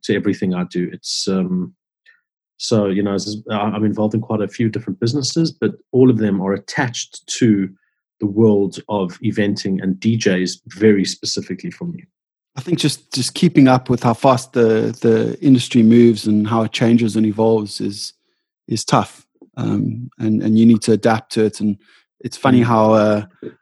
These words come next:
Speaker 2: how your, your, your kind of, your goals change as you grow, uh, as a person. Your, your,
Speaker 1: Sure.
Speaker 2: your idea of the career that you wanted is very different to where,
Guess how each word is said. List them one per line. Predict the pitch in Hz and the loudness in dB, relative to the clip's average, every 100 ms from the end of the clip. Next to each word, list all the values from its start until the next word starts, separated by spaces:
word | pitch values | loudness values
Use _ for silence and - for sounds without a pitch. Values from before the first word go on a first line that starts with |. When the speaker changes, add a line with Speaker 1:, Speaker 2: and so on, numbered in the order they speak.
| - | -6
Speaker 2:
how | 113 113 | 0 2
your, | 107 117 110 107 101 98 | 4 6 6 4 2 -2
your, | 117 107 104 107 | 0 0 2 0
your | 107 110 | -4 -2
kind | 139 | 0
of, | 110 | 2
your | 113 | 0
goals | - 123 127 113 | 4 4 4 2
change | - 147 127 101 101 - - _ _ _ - | 0 2 4 2 -2 -8 -14 _ _ _ -10
as | 113 113 | -8 -6
you | |
grow, | 101 113 104 104 107 _ _ _ _ _ _ _ _ _ - | 0 0 0 -4 -10 _ _ _ _ _ _ _ _ _ -10
uh, | 107 104 - - | -8 -6 -6 -6
as | 104 | -4
a | |
person. | - 139 139 92 - _ _ _ _ _ _ - | 2 4 4 -2 -4 _ _ _ _ _ _ -4
Your, | 110 107 | 0 0
your, | 104 107 | 2 4
Speaker 1:
Sure. | - 113 | 4 2
Speaker 2:
your | 113 110 | -2 -2
idea | 107 127 120 | 2 4 4
of | 101 - | 2 -10
the | 110 113 | -8 -4
career | - 120 | 2 4
that | 117 117 | 4 0
you | 110 | 0
wanted | 107 117 117 104 | 2 2 -2 -6
is | 92 | -6
very | 107 104 | -6 -6
different | 113 123 107 | -6 -6 -6
to | 110 | -4
where, | 107 | -4